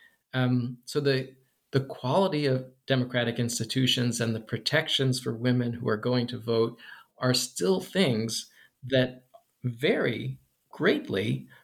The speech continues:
around the world. And, um, and I think that's, you know, that's worth being aware of. And it, and it's, it's an issue for things like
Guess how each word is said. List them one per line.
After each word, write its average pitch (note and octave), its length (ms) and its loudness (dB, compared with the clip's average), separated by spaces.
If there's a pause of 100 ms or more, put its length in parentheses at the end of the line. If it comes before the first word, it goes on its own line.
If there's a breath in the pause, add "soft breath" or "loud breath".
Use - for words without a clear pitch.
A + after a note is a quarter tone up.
(160 soft breath)
around C#3 380 2
the C3 80 -2
world. A#2+ 560 -2 (480 loud breath)
And, C3 560 0 (120)
um, B2+ 580 0 (840 soft breath)
and D3 100 0
I D#3 60 2
think A#3 220 0
that's, - 440 -2 (160)
you C3+ 140 0
know, B2 280 4 (100)
that's C3 200 2
worth E3+ 220 -2
being C3+ 200 0
aware C3+ 240 0
of. A#2+ 140 -2
And B2 160 -2
it, - 220 -10
and A#2 100 2
it's, B2 240 -2 (140)
it's B2+ 160 -2
an C3 140 0
issue D3 300 2
for B2 180 -4
things B2 360 4
like A2+ 360 0